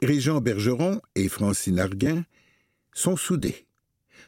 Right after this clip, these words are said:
Ensemble, ils ont franchi bien des épreuves qu'ils n'auraient certainement pas imaginées si grandes. Ils n'avaient certainement pas imaginé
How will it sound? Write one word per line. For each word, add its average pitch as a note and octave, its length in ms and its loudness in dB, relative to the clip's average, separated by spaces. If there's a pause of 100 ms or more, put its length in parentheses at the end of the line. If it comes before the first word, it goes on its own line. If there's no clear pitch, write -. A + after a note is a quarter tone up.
(120)
Ensemble, A2 560 0 (240)
ils D#3 260 2
ont G3 80 2
franchi F#3 540 0
bien D#3 340 -2
des G2+ 220 0
épreuves F#2 420 0 (300)
qu'ils D#3+ 240 0
n'auraient D3 260 2
certainement C3+ 720 0
pas A2 160 0
imaginées F#2 560 0
si - 260 -2
grandes. E2 280 -4 (1400)
Ils B2+ 140 2
n'avaient G#2+ 240 2
certainement F#2 560 0
pas G2+ 140 -2
imaginé E2 560 0